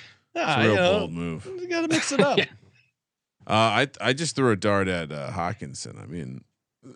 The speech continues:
Speaker 2: isn't there a chance that he's, like, a, just a, like, him and Jefferson? Or, I mean,
Speaker 1: I
Speaker 2: sure.
Speaker 1: guess, I guess the problem is there's so many mouths to feed in
Speaker 2: Are
Speaker 1: that
Speaker 2: there?
Speaker 1: offense. Yeah, I mean,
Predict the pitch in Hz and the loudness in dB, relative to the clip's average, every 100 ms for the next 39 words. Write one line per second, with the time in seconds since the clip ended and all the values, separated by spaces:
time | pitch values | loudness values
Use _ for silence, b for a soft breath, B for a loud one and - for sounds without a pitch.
0 | _ 156 143 151 143 131 113 - 113 117 | _ -4 0 2 4 2 2 0 0 0
1 | - 98 107 107 98 90 - _ - 101 | -2 -2 2 2 0 -4 -8 _ -4 -4
2 | 90 - 92 _ _ _ - 98 - - | -2 -6 -8 _ _ _ -12 -12 -10 -12
3 | 76 92 87 95 110 107 87 90 92 107 | -8 -8 -8 -4 0 0 0 -4 -4 -4
4 | 98 101 92 87 - 110 107 101 180 214 | -4 -2 -4 -6 -4 0 2 2 4 4
5 | - 85 190 240 247 190 185 175 160 135 | 4 2 2 2 0 2 2 4 2 2
6 | 135 123 - 139 160 160 143 131 127 117 | 0 0 0 2 2 2 2 0 0 -4
7 | 113 - 110 107 104 - 95 113 156 165 | -10 -8 -6 -6 -6 -2 2 2 2 0
8 | 104 98 101 110 117 - - 233 156 - | -2 -4 -6 -8 -10 -6 0 0 0 -4
9 | 147 165 135 | -2 0 -2